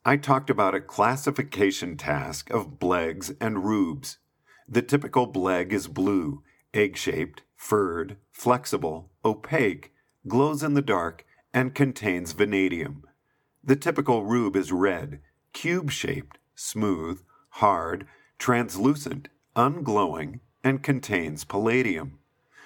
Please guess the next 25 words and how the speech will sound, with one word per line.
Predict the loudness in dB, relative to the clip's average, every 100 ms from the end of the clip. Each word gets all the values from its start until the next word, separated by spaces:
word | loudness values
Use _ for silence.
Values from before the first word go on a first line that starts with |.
| -20 _ _
For | 4
the | 4 4
sake | 0 0
of | -2
simplicity, | -2 -2 0 0 0 0 -2
let | 0 0
us | 0
forget | -4 -2 2 0
the | -2
characteristics | -2 0 2 2 0 0 -2 -6 -4
of | -8 -2
flexibility, | 0 0 0 0 2 0 -2 0
hardness, | 0 0 -2 -10 -10 -12 -14 -20 -20 -4
and | 0 2
opaqueness, | 2 2 0 0 -8 -8 -6
translucency. | 0 0 0 2 2 0 -6 -8 -8 -8 -12 _ _ _ -20 -20 0
This | 2 4 4
leaves | 4 2 -2
five | 2 4 4 2
dimensions | 0 0 -2 -2 -4 -2 -2
in | -4 -2
thing | -2 -2
space: | -6 -6 -6 -8 -12 -16 _ _ -20 -20 _ _
color, | 0 0 2 -4 -6 _ _ -10
shape, | -2 2 2 0